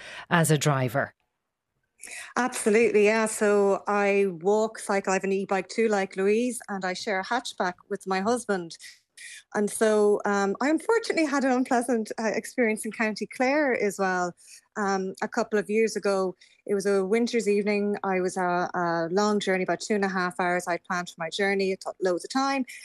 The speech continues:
Speaker 2: And the journey took me a lot longer, probably forty-five minutes longer, because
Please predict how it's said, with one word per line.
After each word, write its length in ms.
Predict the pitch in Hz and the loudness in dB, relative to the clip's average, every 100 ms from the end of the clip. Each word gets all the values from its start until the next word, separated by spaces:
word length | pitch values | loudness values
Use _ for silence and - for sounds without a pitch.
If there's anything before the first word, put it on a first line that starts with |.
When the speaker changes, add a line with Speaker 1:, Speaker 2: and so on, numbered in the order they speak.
| - - | -16 -2
Speaker 2:
And 400 | 208 208 208 208 - | 0 2 2 0 -2
the 80 | 233 | -2
journey 220 | 233 247 | 0 0
took 200 | 262 247 | 0 -2
me 140 | 226 214 | 0 2
a 20 | |
lot 200 | 202 - | 2 0
longer, 200 | 190 180 | -2 -4
probably 220 | 208 196 - | -4 -4 -4
forty-five 440 | 226 226 220 202 190 | 0 0 2 0 0
minutes 220 | 185 - | -4 -2
longer, 240 | 180 175 - | -4 -4 -6
because 520 | - 185 175 170 | -4 0 0 0